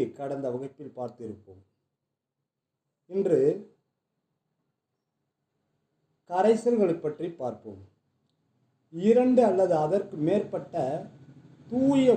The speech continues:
பொருட்கள் சேர்ந்த ஒரு படித்தான கலவையே கரைசல் ஆகும்.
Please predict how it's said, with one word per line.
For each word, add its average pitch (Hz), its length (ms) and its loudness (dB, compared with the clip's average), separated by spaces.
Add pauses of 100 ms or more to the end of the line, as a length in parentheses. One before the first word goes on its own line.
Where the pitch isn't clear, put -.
பொருட்கள் 196 680 0
சேர்ந்த 160 460 0 (600)
ஒரு 151 240 4 (140)
படித்தான 180 840 0
கலவையே 151 580 2 (600)
கரைசல் 143 520 0
ஆகும். 107 340 -12